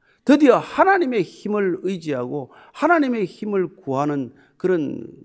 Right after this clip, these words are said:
기도를 드리기 시작하는 것이죠. 그래야 그는 이때까지 인생 동안,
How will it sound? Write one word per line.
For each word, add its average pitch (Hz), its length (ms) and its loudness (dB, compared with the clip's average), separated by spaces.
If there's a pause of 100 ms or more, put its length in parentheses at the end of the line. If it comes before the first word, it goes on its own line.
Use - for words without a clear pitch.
(200)
기도를 104 520 -10
드리기 117 280 -14
시작하는 - 500 -16
것이죠. - 360 -20 (1400)
그래야 202 280 6
그는 214 240 4
이때까지 240 500 -2
인생 254 460 -2
동안, 202 520 -6